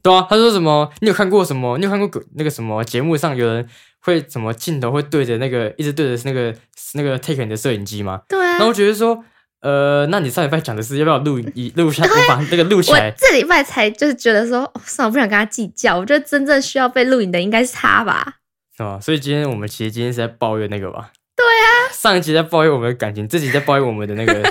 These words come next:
Speaker 1: 生活。
Speaker 2: <laughs> 生活。哦，反正我就觉得，算了，
Speaker 1: 对啊。
Speaker 2: 算了，生活中总是有那种莫名其妙的人。
Speaker 1: 但我觉得还好啦，那个就过，过就，对吧？
Speaker 2: 对啊。
Speaker 1: 拿出来，其实我们录 Podcast 是拿来发泄的啊。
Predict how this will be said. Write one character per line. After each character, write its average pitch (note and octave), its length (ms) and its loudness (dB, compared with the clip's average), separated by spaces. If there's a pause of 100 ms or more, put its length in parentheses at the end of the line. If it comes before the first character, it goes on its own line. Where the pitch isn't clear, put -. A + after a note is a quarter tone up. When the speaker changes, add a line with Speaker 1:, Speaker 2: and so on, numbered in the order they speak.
(200)
Speaker 1:
生 B2 140 0 (100)
活。 A2 80 -4 (120)
Speaker 2:
<laughs> - 60 -20
生 - 240 -2 (280)
活。 - 160 -8 (800)
哦， F4 180 -2
反 C4+ 240 -6
正 E4 100 -4
我 C#4+ 60 -2
就 D4 60 0
觉 C#4+ 160 -6
得， A#3 160 -4
算 A#3 280 -4
了， G3 120 -6
Speaker 1:
对 G#3+ 100 -6
啊。 G#3+ 60 -2
Speaker 2:
算 F#3 120 -4
了， G#3+ 120 -8
生 D4+ 200 -2
活 B3 120 0
中 B3+ 180 -2
总 A#3 160 -4
是 C4 80 -4
有 C4+ 100 0
那 C#4 140 0
种 A3+ 80 -2
莫 C4 220 -2
名 G#3+ 180 0
其 - 240 -6
妙 A3 160 2
的 G3 80 0
人。 E3+ 260 -6 (220)
Speaker 1:
但 A#3 120 4
我 E3+ 100 4
觉 C#3 160 0
得 C#3 640 2
还 G#2+ 200 -8
好 A2 120 -4
啦， - 240 -8
那 A#2+ 100 -8
个 A2 160 -6
就 A2 240 -4
过， A2+ 300 -4
过 G#2+ 300 -4
就， A2 340 -2
对 F2+ 160 -8
吧？ F#2 60 -4
Speaker 2:
对 F#2 100 -4
啊。 F#2 60 -4
Speaker 1:
拿 A2 100 -2
出 C3 80 -4
来， B2 100 -4
其 - 320 -6
实 G#3 200 2
我 E3 140 4
们 C3+ 120 0
录 F3+ 80 0
Podcast D#3 280 2
是 C#3+ 60 -6
拿 A2+ 120 -2
来 G#2 60 -2
发 G#2+ 200 -2
泄 - 220 -10
的 - 120 -16
啊。 - 80 -18